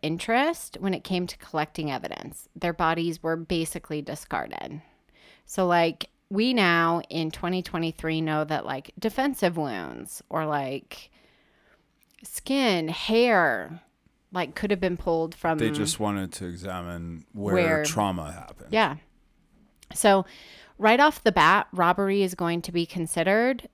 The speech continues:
Speaker 1: the motive for these crimes. So the investigation team interviewed traveling salesmen, vagrants, and several members of the surrounding villages. However,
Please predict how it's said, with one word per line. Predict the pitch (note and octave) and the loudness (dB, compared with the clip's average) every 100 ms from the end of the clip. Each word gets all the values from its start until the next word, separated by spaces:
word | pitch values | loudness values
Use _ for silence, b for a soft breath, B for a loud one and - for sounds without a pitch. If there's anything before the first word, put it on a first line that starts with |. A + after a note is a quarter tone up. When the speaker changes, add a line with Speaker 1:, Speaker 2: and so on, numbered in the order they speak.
| - | -2
Speaker 1:
the | F#3+ | 2
motive | F#3 E3+ E3 D3+ D3+ | 4 4 6 4 2
for | - | -4
these | D#3 D#3 - | -4 -4 -4
crimes. | D3 F2 - E3+ - - _ B B B B | -2 -2 -4 -8 -12 -14 _ B B B B
So | - G3 | -2 0
the | F#3 F#3+ | 2 2
investigation | F3+ A3+ - C4 G#3 G3+ G#3 G3 | 2 0 0 2 2 2 0 -2
team | - E3+ E3+ F#3 B3 C4 _ | -2 -2 0 -2 -4 -8 _
interviewed | F#3 G3 G3+ F3+ F3 E3 D#3 | -2 -2 -2 -2 -2 0 -2
traveling | - - C3+ - C#3 | -6 -2 -2 -2 -8
salesmen, | - B3 B3+ B3 A#3 A#3+ A#3 A#3 A#3+ A#3+ - | -6 0 2 2 0 0 0 0 -2 -6 -8
vagrants, | D#3+ F3 G3 G3 G#3 G#3+ A3+ A3+ - - | 0 0 0 0 2 2 0 -4 -8 -6
and | E3+ E3+ | -4 -2
several | G#3 G#3 B3 A#3+ | 0 2 2 2
members | F3 E3+ F3+ F3 | 2 2 2 2
of | - E3+ | -2 -6
the | E3+ | -6
surrounding | - E3 D#3+ D#3+ D#3+ | -4 -2 -2 -2 -2
villages. | D#3+ A#2 F2+ D#2 C#2+ - - - - _ _ _ _ | -2 -2 -4 -4 -6 -6 -10 -12 -14 _ _ _ _
However, | _ - F3+ F#3 C#4+ G3+ D3+ D#3+ C4+ | _ -2 2 4 4 6 6 6 4